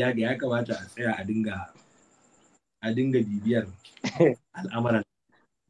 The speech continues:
Speaker 2: Yadda.
Speaker 1: To, sai,
Speaker 2: <laughs>
Speaker 1: sai, sai Jawahirul Ma'ani.
Speaker 2: Allah ya sa
Speaker 1: Jawahirul
Speaker 2: mu
Speaker 1: Ma'ani.
Speaker 2: dace. Na'am.
Speaker 1: Eh,
Speaker 2: Na'am.
Speaker 1: muna da,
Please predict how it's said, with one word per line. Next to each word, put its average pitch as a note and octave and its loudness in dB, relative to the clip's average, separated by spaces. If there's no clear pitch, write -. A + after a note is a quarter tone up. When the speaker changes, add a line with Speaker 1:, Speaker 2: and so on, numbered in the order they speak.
Speaker 2:
Yadda. G2 -10
Speaker 1:
To, A2+ 0
sai, C#3+ 4
Speaker 2:
<laughs> - 4
Speaker 1:
sai, D3 2
sai E3+ 6
Jawahirul C#3 6
Ma'ani. G2 -2
Speaker 2:
Allah - -
ya - -
sa G#2 -4
Speaker 1:
Jawahirul C3 10
Speaker 2:
mu A#2+ 6
Speaker 1:
Ma'ani. A#2 6
Speaker 2:
dace. - -18
Na'am. E3+ 12
Speaker 1:
Eh, B2+ -2
Speaker 2:
Na'am. A#2 0
Speaker 1:
muna C#3 -2
da, G#2 -4